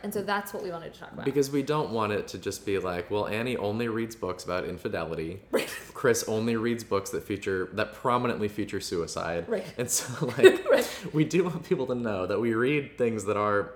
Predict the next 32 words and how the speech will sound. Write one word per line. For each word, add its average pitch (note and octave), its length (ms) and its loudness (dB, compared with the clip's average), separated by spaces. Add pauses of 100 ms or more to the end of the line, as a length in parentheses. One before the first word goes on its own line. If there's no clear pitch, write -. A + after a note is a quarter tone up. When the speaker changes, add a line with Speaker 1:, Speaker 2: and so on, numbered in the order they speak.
Speaker 2:
you B2+ 120 -6
know, G2 260 -2 (640)
perhaps C#3 360 2
cleaner, G#2+ 600 0
perhaps A2+ 400 2
Speaker 1:
Yes. - 80 -10
Speaker 2:
nicer, A#2+ 760 -2
Speaker 1:
Yes. E4+ 460 -2
Speaker 2:
um, G#2 400 0
than A2+ 180 0
those A2 180 2
things G#2+ 240 0
that F#2 160 -2
we G#2+ 120 0
do F#2 240 -4
kind G#2 260 -8
of F#2 100 -6
gravitate G#2 520 0
toward F#2+ 260 0
as F#2 140 0
our F2+ 200 2
own F2 240 -2
individuals. E2+ 600 -6
And A#2+ 80 -4
we D3+ 80 2
are E3+ 80 2
able D#3+ 240 2
to D#3+ 100 -2
sell E3+ 220 -2
those G2 200 2
to - 120 -10
you D2+ 240 -8